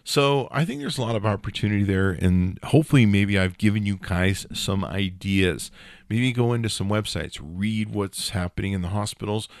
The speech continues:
what they need. Maybe talk to your, some of your hospital or doctor friends and say, "Hey, what's going on, uh, where you're at? How is this crisis affecting you? How can I help? What can I do? If you could make something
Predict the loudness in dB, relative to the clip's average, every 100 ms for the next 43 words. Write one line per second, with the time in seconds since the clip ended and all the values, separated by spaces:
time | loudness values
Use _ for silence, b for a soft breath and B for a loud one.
0 | B -8 -8 -4 -2 0 2 4 2 0
1 | B B -8 -6 -4 -2 -2 -2 -4 -4
2 | -2 0 0 -2 -2 -2 -2 -2 0 0
3 | -2 -4 -4 -2 -4 -6 -6 -8 -4 0
4 | 0 0 -4 -2 -2 0 0 0 -6 B
5 | B B B -4 0 0 0 0 0 -2
6 | -4 -4 -2 -2 -2 -2 -2 -2 -2 -2
7 | -2 -4 b b b _ -6 -4 -4 -6
8 | -4 -4 -4 -8 -10 -6 -6 -4 -4 0
9 | -2 -4 -10 -8 -6 -2 0 2 0 -2
10 | -4 -10 -20 _ -16 -14 -4 -4 -2 -2
11 | -2 -4 -6 B B B B -6 -4 -2
12 | -2 -2 -2 0 2 4 4